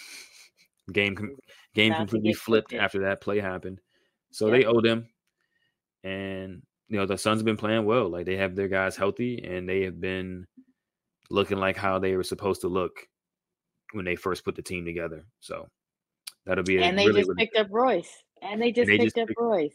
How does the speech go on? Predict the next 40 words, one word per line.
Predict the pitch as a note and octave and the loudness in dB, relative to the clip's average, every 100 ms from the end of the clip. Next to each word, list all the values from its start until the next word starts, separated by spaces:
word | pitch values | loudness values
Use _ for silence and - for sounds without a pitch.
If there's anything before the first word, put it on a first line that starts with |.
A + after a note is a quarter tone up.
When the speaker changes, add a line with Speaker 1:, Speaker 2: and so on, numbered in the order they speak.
| _ F#2+ | _ -4
Speaker 1:
they | |
just | G2+ G#2+ | -4 -2
picked | G#2+ G#2 | -2 -2
up | G#2+ | -2
a | |
good | G#2 A2 | 0 0
player. | B2 A#2 A#2+ A#2+ A#2+ _ _ _ _ _ _ _ - | 0 2 2 0 -4 _ _ _ _ _ _ _ -14
I | F#2 | -8
think | C3+ B2 | -6 -2
they, | B2+ | -2
they | A2+ C3 | -2 -6
picked | - E2 | -6 -8
up | |
somebody | - A#2+ D#2 D#2+ | -8 -10 -10 -12
else, | - - | -14 -8
too, | G2 E2 | -6 -6
I | |
think. | - E2+ - _ - | -10 -14 -16 _ -14
Um, | F#2+ F2+ F2+ G2 | -12 -12 -14 -18
somebody | - G2+ F#2 F2 | -14 -8 -8 -8
who's | E2+ | -8
not | F2+ E2 | -10 -10
that | E2 | -12
good. | D#2+ D#2+ E2 E2 D#2 | -10 -10 -10 -12 -14
Uh, | D#2+ F2+ | -12 0
David | G#2 G2+ | 2 2
Roddy. | F#2+ F2 E2 | 0 -2 -2
They | F#2+ | -2
just | F2+ | -2
picked | G#2 F#2 | -4 -4
up | F2 | -6
David | F#2 F2+ | -6 -6
Roddy, | F2+ F2+ F#2+ G2 _ _ _ _ _ _ | -6 -6 -8 -10 _ _ _ _ _ _
who's, | F2 F2+ F2+ | -6 -4 -2
like, | F2 E2+ - _ _ _ _ _ _ | -2 -4 -10 _ _ _ _ _ _
he | A2 | 2
always | G2 G2 | 4 4
plays | - G2+ F2 | 4 2 2
<laughs> | |
well | G2+ | -6